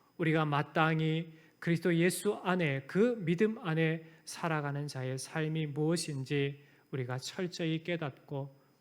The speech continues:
오늘 말씀처럼 그리스도 예수를 본받고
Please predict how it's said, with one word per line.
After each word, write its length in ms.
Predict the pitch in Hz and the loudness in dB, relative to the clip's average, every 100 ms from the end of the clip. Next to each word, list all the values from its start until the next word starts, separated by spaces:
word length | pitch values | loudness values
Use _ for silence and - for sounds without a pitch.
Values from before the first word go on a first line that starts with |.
| - | 0
오늘 260 | 165 156 147 | 2 2 2
말씀처럼 840 | 131 131 - 147 - 143 143 143 _ - - - _ _ | 0 -2 -6 -8 -6 -6 -6 -8 _ -20 -20 -20 _ _
그리스도 380 | - 160 160 160 | 0 0 2 4
예수를 560 | 151 160 - 160 165 165 | 4 2 0 0 2 0
본받고 960 | 147 131 135 131 - 143 135 143 - | -4 -4 -4 -8 -8 -6 -6 -6 -14